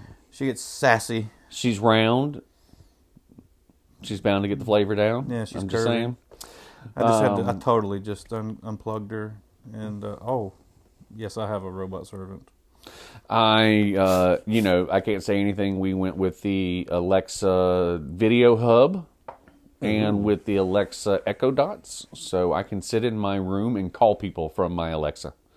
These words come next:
Speaker 1: Yeah.
Speaker 2: I can sit in my room and turn my T V on and turn all my lights off and the whole nine yards from my Alexa.
Speaker 1: Yeah, I use this as a room-to-room thing.
Speaker 2: I
Speaker 1: Yeah.
Speaker 2: was, I was, uh, lost, and now I'm found
Speaker 1: Yeah.
Speaker 2: in the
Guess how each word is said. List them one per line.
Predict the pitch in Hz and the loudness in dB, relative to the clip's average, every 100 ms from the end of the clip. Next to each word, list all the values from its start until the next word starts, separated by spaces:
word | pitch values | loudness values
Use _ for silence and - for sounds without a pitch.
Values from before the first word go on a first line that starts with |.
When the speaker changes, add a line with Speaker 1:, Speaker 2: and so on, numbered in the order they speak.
| _ - 117 | _ -20 -14
Speaker 1:
Yeah. | 117 - | -14 -12
Speaker 2:
I | 101 | -8
can | 90 | -8
sit | - 110 | 2 4
in | 107 | 4
my | 104 | 4
room | 104 104 120 110 | 4 2 2 0
and | 92 | -2
turn | 123 113 | -2 -2
my | 104 | -2
T | 95 131 143 | -2 -2 -2
V | 143 | 0
on | 147 160 175 | 0 0 -2
and | 104 | -2
turn | 107 98 | -2 0
all | 101 | 0
my | 110 | 0
lights | 104 107 101 127 | 2 0 2 4
off | 135 190 214 - | 6 6 0 -4
and | 90 82 | -10 -6
the | |
whole | 85 120 | -2 0
nine | 123 123 | 0 -2
yards | 110 78 73 | 0 0 -2
from | - 80 | -6 -6
my | 82 87 | -2 -2
Alexa. | 87 82 73 73 - - | -2 -4 -6 -12 -16 -16
Speaker 1:
Yeah, | 113 113 | -8 -8
I | |
use | 110 107 104 | -6 -8 -8
this | 104 - | -10 -10
as | 104 104 | -12 -10
a | 101 101 101 104 _ _ _ - | -8 -8 -10 -14 _ _ _ -12
room-to-room | 110 104 98 101 101 | -10 -8 -8 -6 -8
thing. | 95 107 104 101 101 | -8 -10 -10 -12 -2
Speaker 2:
I | 101 | 0
Speaker 1:
Yeah. | 107 | 2
Speaker 2:
was, | 110 101 92 - - | 2 0 -4 -16 -10
I | 92 101 | -4 -2
was, | 95 101 95 87 95 | 0 0 -2 -4 -2
uh, | 95 85 | 0 2
lost, | 92 113 131 - | 4 4 2 -4
and | 98 | -4
now | 110 123 | -2 0
I'm | 123 107 | -2 -2
found | 101 92 85 78 | -2 -2 -4 -6
Speaker 1:
Yeah. | 87 | -8
Speaker 2:
in | 85 | -6
the | 82 | -6